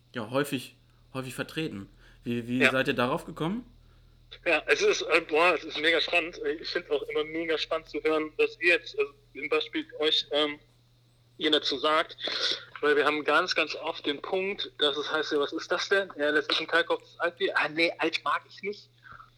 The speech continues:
Speaker 2: Und dann bist du so ganz schnell, dann bist du ganz schnell an dem Punkt, wo du denkst, okay, warum mag der Mensch kein Altbier?
Speaker 1: <laughs>
Speaker 2: Und dann, äh,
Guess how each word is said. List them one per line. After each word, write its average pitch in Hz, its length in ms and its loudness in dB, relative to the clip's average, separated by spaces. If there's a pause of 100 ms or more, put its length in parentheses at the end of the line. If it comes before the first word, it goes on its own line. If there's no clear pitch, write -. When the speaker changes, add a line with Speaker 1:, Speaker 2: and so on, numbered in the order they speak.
(220)
Speaker 2:
Und 143 160 -2
dann 143 260 2
bist 151 220 -2
du 160 80 -14
so 143 180 2
ganz 151 160 4
schnell, 151 420 4 (800)
dann 131 140 -8
bist 156 180 0
du 143 80 6
ganz 143 200 2
schnell 143 460 4
an 139 140 0
dem 135 140 -4
Punkt, 160 500 -4
wo 135 80 0
du 139 100 2
denkst, 135 180 -6
okay, 170 320 0 (120)
warum 135 240 -20
mag 147 160 -4
der 151 100 -2
Mensch 147 180 -2
kein 147 120 0
Altbier? 208 440 -6 (540)
Speaker 1:
<laughs> - 760 -18
Speaker 2:
Und 147 380 4
dann, 147 280 6
äh, 139 520 4